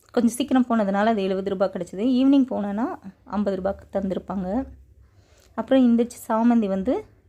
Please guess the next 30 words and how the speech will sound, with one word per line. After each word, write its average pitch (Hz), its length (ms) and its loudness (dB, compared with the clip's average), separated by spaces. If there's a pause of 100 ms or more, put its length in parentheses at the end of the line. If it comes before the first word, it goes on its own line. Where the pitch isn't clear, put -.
(240)
நாற்பது 202 360 -4
ரூபா. 196 200 -2 (100)
இது 220 180 -4
வந்து 208 200 0 (500)
நாட்டு 254 420 0 (140)
வெரைட்டி 190 420 0
அப்படின்னாங்க. 190 540 -4 (1120)
So, - 120 -14
இது 247 180 4
வந்து 240 180 4
என்கிட்ட 220 360 0
ஹைபிரிட் 208 440 -4
வெரைட்டி 175 320 0
இருக்கு. 170 240 -4
அதே 190 260 -2
கலர் 190 320 -2
தான். 196 220 -2 (1000)
பூக்கும்போது 254 560 4
தான் 233 200 4
தெரியும் 208 320 -2
நமக்கு. 190 380 -6 (1800)
So, - 200 -8
அது 202 180 2
இன்னும் 233 240 4
எனக்கு 190 240 0
மொட்டு 185 220 -4
வைக்கல. 190 360 -4
இது 208 140 -4
வந்து, 190 320 0
ம், 190 220 -2